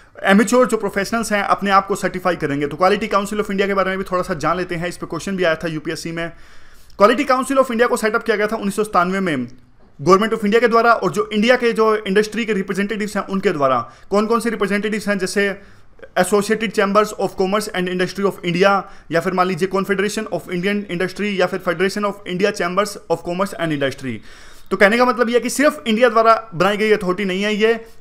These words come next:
ये Government of इंडिया और जो इंडियन इंडस्ट्री के रिप्रेजेंटेटिव्स हैं, दोनों ने मिलकर बनाई है क्वालिटी को, स्टैंडर्ड्स को मेंटेन करने के लिए।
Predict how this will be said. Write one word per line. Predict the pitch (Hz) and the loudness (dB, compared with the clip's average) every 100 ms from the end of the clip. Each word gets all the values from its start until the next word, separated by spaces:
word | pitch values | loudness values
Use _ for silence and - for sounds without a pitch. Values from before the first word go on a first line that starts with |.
| - 160 | -16 -8
ये | 143 233 240 208 160 - - 156 | 4 6 6 4 -4 -18 -16 2
Government | 156 214 233 | 6 6 6
of | 233 - | 2 2
इंडिया | 202 196 247 254 | 0 4 6 4
और | - 196 170 | 2 -2 2
जो | 214 214 | 4 2
इंडियन | 208 240 233 | 0 0 0
इंडस्ट्री | 214 214 202 220 | 0 -2 -2 0
के | 208 | 2
रिप्रेजेंटेटिव्स | 196 196 196 214 214 208 | 2 0 -2 -2 -4 -4
हैं, | 196 | -4
दोनों | 196 214 | -2 -2
ने | 196 | 0
मिलकर | 196 214 214 | 0 2 0
बनाई | 185 180 | 2 0
है | 202 | 0
क्वालिटी | 202 190 185 214 | 2 2 2 0
को, | 208 202 | 0 0
स्टैंडर्ड्स | 190 190 208 208 | 0 0 0 0
को | 196 | -2
मेंटेन | 160 180 180 | -2 -2 -2
करने | 156 139 | -2 -4
के | 135 | -2
लिए। | 123 | -2